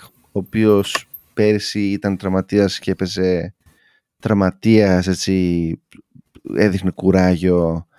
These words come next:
αλλά μπορούμε να κάνουμε ένα upgrade σίγουρα. Και λένε, «Τι θα κάνουμε; Θα πάμε στο, ε, βιαστή και θα σουτάρουμε τον, ε,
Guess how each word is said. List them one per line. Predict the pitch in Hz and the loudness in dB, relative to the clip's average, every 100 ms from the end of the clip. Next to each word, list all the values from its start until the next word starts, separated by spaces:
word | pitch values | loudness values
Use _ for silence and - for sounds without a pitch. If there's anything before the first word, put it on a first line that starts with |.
| _ _ | _ _
αλλά | 92 92 90 | -2 0 2
μπορούμε | 101 104 | 2 0
να | 95 | 0
κάνουμε | 95 92 | -2 -2
ένα | 92 90 - | -2 -4 -6
upgrade | - 90 80 | -2 -2 -2
σίγουρα. | - 78 85 131 220 _ _ _ _ _ _ | -6 -6 0 0 0 _ _ _ _ _ _
Και | - 131 | -4 0
λένε, | 175 185 | 0 -2
«Τι | 160 | -4
θα | 127 | -6
κάνουμε; | - 107 135 185 247 220 | -2 0 2 2 0 -2
Θα | - | -4
πάμε | 156 139 | -2 -2
στο, | - 117 110 98 92 90 98 - _ _ _ _ _ _ | -4 -2 0 0 0 -2 -4 -8 _ _ _ _ _ _
ε, | 107 95 95 90 87 85 85 - - - - - _ _ _ | -2 0 0 0 -2 -4 -6 -8 -12 -18 -20 -20 _ _ _
βιαστή | - 98 98 - 139 247 _ _ _ _ _ _ _ _ _ _ _ _ _ | -6 0 0 2 2 2 _ _ _ _ _ _ _ _ _ _ _ _ _
και | - 180 180 170 | 0 2 2 0
θα | 170 170 | 0 0
σουτάρουμε | 156 160 170 156 135 123 | -2 0 2 2 0 0
τον, | 120 117 110 107 104 101 98 95 92 90 90 98 - - - - | 0 2 2 2 2 2 0 0 -2 -2 -4 -6 -8 -12 -14 -10
ε, | - 92 90 | -6 -4 -4